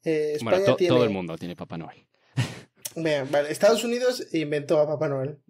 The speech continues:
Speaker 2: No. <laughs>
Speaker 1: Bueno, Estados Unidos
Speaker 2: El Papá Noel
Speaker 1: popularizó a
Speaker 2: viene
Speaker 1: Papá
Speaker 2: de
Speaker 1: Noel.
Speaker 2: tradiciones de, de, de muchos lugares de Europa que luego se exportaron a América. O sea, Papá Noel es muy antiguo. <laughs>
Speaker 1: Vale.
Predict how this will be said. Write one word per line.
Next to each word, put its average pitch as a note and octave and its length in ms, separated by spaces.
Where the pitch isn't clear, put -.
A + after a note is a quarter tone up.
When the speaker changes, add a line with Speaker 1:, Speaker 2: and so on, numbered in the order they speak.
Speaker 2:
No. - 220
<laughs> D#3 760
Speaker 1:
Bueno, E3+ 340
Estados A#3 460
Unidos A#3+ 280
Speaker 2:
El C#3+ 80
Papá - 260
Noel - 100
Speaker 1:
popularizó D#3 240
a - 20
Speaker 2:
viene D3 200
Speaker 1:
Papá D#3 60
Speaker 2:
de C#3 60
Speaker 1:
Noel. C#3 100
Speaker 2:
tradiciones B2+ 760
de, G#2 420
de, G2 360
de F#2+ 140
muchos A2+ 380
lugares A2 320
de A2 40
Europa G2+ 440
que - 100
luego G2+ 220
se G#2+ 60
exportaron G2 460
a F#2 40
América. F2+ 380
O E2+ 40
sea, F2 320
Papá - 160
Noel A2+ 160
es A2+ 120
muy G#2+ 120
antiguo. F#2 320
<laughs> - 1300
Speaker 1:
Vale. - 420